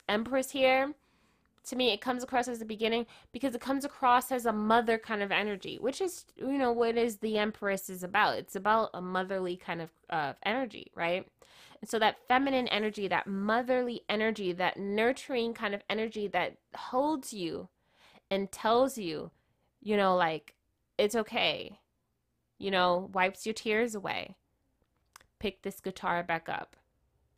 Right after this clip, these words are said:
Don't cry." Or, you know, you know, you can cry,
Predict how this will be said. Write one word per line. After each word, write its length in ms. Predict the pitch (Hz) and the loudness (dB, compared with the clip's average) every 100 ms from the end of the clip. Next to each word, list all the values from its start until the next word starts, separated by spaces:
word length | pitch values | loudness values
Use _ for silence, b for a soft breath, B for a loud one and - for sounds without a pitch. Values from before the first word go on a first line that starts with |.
| _ _ _ _ _ | _ _ _ _ _
Don't 220 | - 233 269 | -2 -2 -2
cry." 600 | - 165 160 170 185 - _ _ _ _ _ - | 2 2 2 -2 -6 -14 _ _ _ _ _ 0
Or, 200 | 214 208 | 2 4
you 160 | 208 | 2
know, 120 | 214 | 2
you 160 | 202 214 | 2 2
know, 100 | 196 | 0
you 180 | 175 214 | -2 -4
can 180 | 240 202 | -4 -6
cry, 760 | - 262 349 247 180 170 208 | -6 -6 0 2 2 0 -4